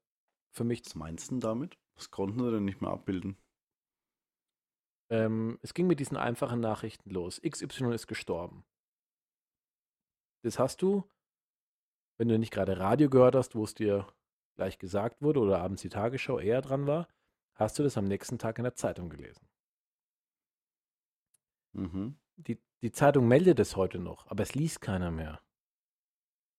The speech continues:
Speaker 1: Oder
Speaker 2: Weil es sich sofort rasend
Speaker 1: Ja,
Speaker 2: schnell
Speaker 1: genau, weil
Speaker 2: verbreitet
Speaker 1: es,
Speaker 2: über soziale
Speaker 1: genau,
Speaker 2: Medien.
Speaker 1: weil es zu schnell geworden ist. Und die,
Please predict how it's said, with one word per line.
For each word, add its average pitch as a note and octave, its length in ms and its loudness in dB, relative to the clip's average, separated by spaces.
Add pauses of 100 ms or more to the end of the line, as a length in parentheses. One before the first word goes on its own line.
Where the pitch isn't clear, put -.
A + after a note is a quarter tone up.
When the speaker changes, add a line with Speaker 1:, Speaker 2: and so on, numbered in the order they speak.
(1400)
Speaker 1:
Oder G#2 460 4
Speaker 2:
Weil F2 140 -4
es - 140 -10
sich E2+ 160 -10
sofort - 640 -4
rasend F2 320 0
Speaker 1:
Ja, D3 120 10
Speaker 2:
schnell D#3 140 4
Speaker 1:
genau, F#2 60 2
weil E2 60 -4
Speaker 2:
verbreitet F#2 460 2
Speaker 1:
es, - 60 -6
Speaker 2:
über F2+ 200 -4
soziale F2 380 -2
Speaker 1:
genau, C3+ 180 6
Speaker 2:
Medien. F#2 100 0
Speaker 1:
weil A#2 100 2
es - 160 -6
zu - 120 -6
schnell B2+ 360 0
geworden F2+ 420 -6
ist. - 280 -18 (680)
Und G2+ 360 -4 (840)
die, G2+ 540 -4